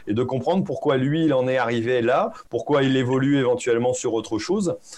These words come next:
euh, et donc de garder vraiment la diversité. Le but, c'est vraiment pas de cliver, c'est euh, ceux qui me connaissent un peu savent que je déteste quand les bio attaquent les conventionnels et vice-versa. C'est un truc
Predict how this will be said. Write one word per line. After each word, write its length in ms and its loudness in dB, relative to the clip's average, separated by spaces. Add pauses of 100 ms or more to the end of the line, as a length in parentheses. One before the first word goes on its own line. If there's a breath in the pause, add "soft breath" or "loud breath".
(120 loud breath)
euh, 380 0
et 100 0
donc 200 0
de 80 0
garder 320 0
vraiment 260 0
la 140 2
diversité. 600 -4
Le 120 0
but, 180 -4
c'est 80 -4
vraiment 240 0
pas 140 0
de 80 -8
cliver, 420 -2
c'est 400 -2 (540 loud breath)
euh, 580 -4
ceux 180 -2
qui 140 -2
me 60 -2
connaissent 360 0
un 100 0
peu 180 0
savent 240 -2
que 100 -2
je 140 -2
déteste 560 0
quand 680 -2
les 180 0
bio 240 0
attaquent 260 0
les 80 -2
conventionnels 600 -2
et 60 0
vice-versa. 560 -4
C'est 140 -6
un 80 -4
truc 140 -8